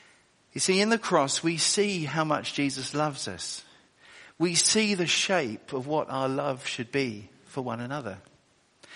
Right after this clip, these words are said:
In the cross, we <laughs> realize that the journey is gonna be tough. It's tough for Jesus, but we also see that because of that, he's in it with us too. He shares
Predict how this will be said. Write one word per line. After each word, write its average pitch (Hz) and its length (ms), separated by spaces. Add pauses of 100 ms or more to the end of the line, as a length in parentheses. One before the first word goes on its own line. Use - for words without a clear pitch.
(320)
In 226 160
the 233 100
cross, 190 420
we 196 200
<laughs> - 0
realize 180 580
that 139 200 (260)
the 151 80
journey 175 480
is 180 160
gonna 156 200
be 165 160
tough. - 640 (640)
It's - 120
tough 151 200
for 156 140
Jesus, 135 760 (640)
but 131 140
we 139 160
also 190 400
see 143 380
that 117 200
because 185 600
of 147 140
that, 107 260 (320)
he's 165 340
in 156 140
it 131 240
with 139 240
us 135 320
too. 135 320 (200)
He 170 220
shares 151 680